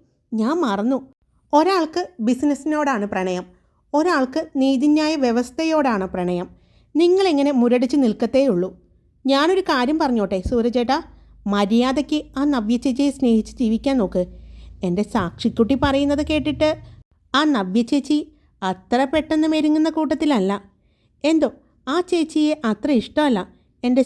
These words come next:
സാക്ഷിക്ക്," രോഹൻ പറഞ്ഞു. എന്നാൽ സൂരജിൻ്റെ മനസ്സിൽ അപ്പോൾ കടന്നു വന്നത്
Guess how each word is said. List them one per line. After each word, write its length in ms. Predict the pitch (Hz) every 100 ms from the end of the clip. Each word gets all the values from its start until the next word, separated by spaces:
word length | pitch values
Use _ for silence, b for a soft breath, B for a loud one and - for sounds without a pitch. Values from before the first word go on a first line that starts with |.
| 254
സാക്ഷിക്ക്," 480 | 202 - 233 233 226 _ _ _ _ -
രോഹൻ 300 | 269 269 277 254
പറഞ്ഞു. 320 | 202 185 196 - _ _ _ -
എന്നാൽ 300 | 311 311 311 311 277
സൂരജിൻ്റെ 540 | 302 311 320 320 330
മനസ്സിൽ 360 | 294 262 262 285 226
അപ്പോൾ 240 | 202 269 277
കടന്നു 300 | 262 220 220
വന്നത് 320 | 254 240 233